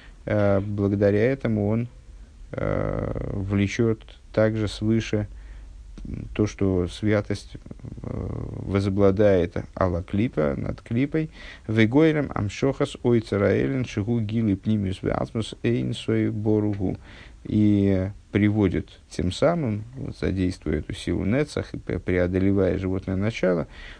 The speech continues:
он приводит к тому, что свыше, э, вот, во всемирном плане при-, э, привлекается в мироздание ойцера эльен, э, высшая сокровищница, то есть происходит раскрытие, согласно тому, что мы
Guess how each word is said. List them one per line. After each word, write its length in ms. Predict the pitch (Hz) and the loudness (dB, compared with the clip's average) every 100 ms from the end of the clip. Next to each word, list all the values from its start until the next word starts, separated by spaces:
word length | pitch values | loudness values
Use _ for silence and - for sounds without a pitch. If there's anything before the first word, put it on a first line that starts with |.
| - | 0
он 180 | 120 127 | 0 4
приводит 380 | 104 107 107 | 4 4 2
к 40 | - | 0
тому, 280 | 107 113 123 | 0 0 -4
что 360 | - 101 95 - - - | 0 0 0 -4 -20 -14
свыше, 680 | - 127 143 139 147 139 - - - - - | -4 2 2 2 -2 -2 -6 -20 -20 -18 -10
э, 440 | - 98 - - - - - | -6 -4 -6 -8 -8 -10 -10
вот, 340 | - - - | -8 -8 -10
во 380 | 85 82 - 87 | -12 -10 -6 -6
всемирном 580 | 87 - 87 117 117 110 | -4 0 2 2 0 -2
плане 360 | 113 101 92 90 | 2 2 2 0
при-, 180 | 92 90 | -2 0
э, 380 | 90 92 - - - | -2 -2 -2 -6 0
привлекается 840 | 110 104 95 95 123 120 107 - 98 | 2 4 2 4 4 4 2 0 0
в 80 | |
мироздание 760 | 92 92 92 98 117 120 113 98 - - - - | 0 2 2 2 2 2 0 -2 -6 -20 -20 -2
ойцера 500 | 131 110 - 92 87 | 4 4 2 0 2
эльен, 500 | 87 104 120 127 135 - - - - | 2 2 0 -2 -6 -16 -20 -20 -8
э, 240 | - 92 | 0 0
высшая 420 | 92 113 107 101 92 | 2 2 2 0 -2
сокровищница, 840 | - 90 101 104 104 117 117 110 | -2 -2 0 0 -2 -4 -4 -4
то 100 | - | -6
есть 140 | - | -8
происходит 440 | - 101 - 104 101 | -6 -6 -2 -2 0
раскрытие, 680 | 98 - 101 90 - 95 - - - - | -4 -2 -2 0 -2 -4 -6 -20 -20 -20
согласно 460 | - 98 92 92 95 | -6 -2 -2 -2 -2
тому, 240 | 92 92 | -2 -2
что 140 | - - | -4 -4
мы 260 | 90 90 | -2 -4